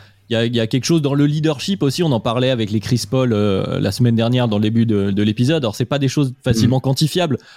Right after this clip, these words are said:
Speaker 1: donc c'est difficile de dire ça a pesé, euh, totalement dans la balance. Mais je pense que dans l'inconscient,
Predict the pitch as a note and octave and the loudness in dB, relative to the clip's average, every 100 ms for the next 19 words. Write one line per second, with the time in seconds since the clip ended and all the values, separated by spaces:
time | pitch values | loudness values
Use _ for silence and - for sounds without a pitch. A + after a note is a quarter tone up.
0 | - A#2 - A2+ C3 C#3 E3+ C3 B2 C3+ | -4 -2 0 0 2 2 2 2 2 0
1 | - G2+ - A#2 A#2+ B2 G#2 B2+ C3+ B2+ | -2 -4 -2 0 2 2 0 -2 -2 -2
2 | B2 A2+ A2 C3+ F3 - - _ - G#2+ | 0 0 0 0 -2 -6 -18 _ -8 -4
3 | D3+ - B2+ A#2+ B2 B2 C3 - E3 F3 | -2 -2 0 0 0 0 -2 0 0 -2